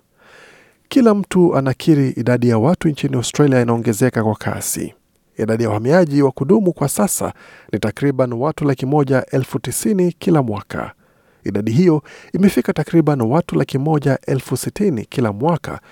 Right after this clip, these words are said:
katika miaka ya hivi karibuni. Ila hata na hayo, Australia ni ya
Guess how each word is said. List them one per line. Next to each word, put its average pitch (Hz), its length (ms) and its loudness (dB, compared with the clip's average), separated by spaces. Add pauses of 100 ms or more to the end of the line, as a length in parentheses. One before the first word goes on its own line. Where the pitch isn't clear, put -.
(280)
katika 107 300 -2
miaka 120 560 0
ya 117 140 -2
hivi 113 320 -2
karibuni. 104 640 -6 (340)
Ila 117 320 2 (160)
hata 220 260 0
na 123 100 0
hayo, 139 380 2 (360)
Australia 143 540 2
ni 127 240 -2
ya 123 200 2